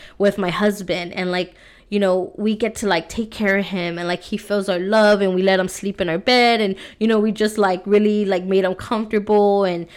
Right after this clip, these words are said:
um, you know, all those moments. And I remember my mom doing that for me and I thought it was so beautiful, you know? And so even in the sickness, I'm finding the gratitude and, like, that we get to be here for him.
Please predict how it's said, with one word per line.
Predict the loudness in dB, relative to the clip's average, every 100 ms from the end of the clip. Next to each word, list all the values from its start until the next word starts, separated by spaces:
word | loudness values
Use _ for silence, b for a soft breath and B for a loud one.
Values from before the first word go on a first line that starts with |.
| B B
um, | -2 0 0 -4 -4
you | 0
know, | 0
all | 0 -2
those | 0 -2
moments. | 0 2 2 -2 -4 -2
And | 2
I | 2
remember | 2 2 0 2
my | 0
mom | 2 2 2
doing | 0 0
that | -2 -4
for | -8 -10
me | -10 -8
and | -6 -4
I |
thought | -2 0
it | 0
was | -2 -8
so | -4 -2 -2
beautiful, | -2 -6 -6 -10 -10
you | -6 -4 -2
know? | -2 -2
And | -4
so | -4 -6 -4
even | -4 -2 -2
in | -2
the | -4
sickness, | -6 -6 -6 -4 -4
I'm | -4 -6
finding | -4 -4 -4
the | -6
gratitude | -4 -2 -2 -4 -8 -8 -6
and, | -6
like, | -8 -10 B B -4
that | -2 -2 -6
we | -2 0 0
get | -4 -4
to | -6
be | -6
here | -6 -8
for | -8 -10
him. | -12 -14